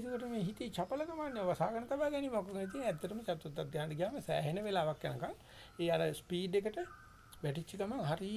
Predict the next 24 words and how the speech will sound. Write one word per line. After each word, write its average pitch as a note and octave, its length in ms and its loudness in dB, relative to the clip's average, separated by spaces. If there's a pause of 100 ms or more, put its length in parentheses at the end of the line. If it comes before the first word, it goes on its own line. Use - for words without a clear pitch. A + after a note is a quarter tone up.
(120)
ජොලියක් G3+ 440 4
වගේ B3 240 0
තියෙනවා. G#3 380 -2 (400)
තිබිලට B3+ 400 -4
ආයේ A#3+ 280 -2
සාමාන්‍ය A3+ 540 -2
මනසට G3+ 380 -2
ආවට E3+ 240 0
පස්සේ A#3+ 360 -2 (200)
දැන් E3 200 0
මං D#3+ 160 -2
ඉන්නේ D3 240 -2
චතුර්ථ C#3+ 400 -4
ධානයද F#3 380 0
කියලා F#3+ 240 -2
පොඩ්ඩක් E3+ 320 -2
පහුරු E3+ 220 2
ගාලා A3 260 4
බැලුවොත් C#4 500 0 (140)
හුස්ම - 320 -4
තියෙනවා. - 400 -4 (840)
ඒකෝට C4+ 300 0
ධානය A#3 240 2
කැඩෙනවා. F#2 380 -4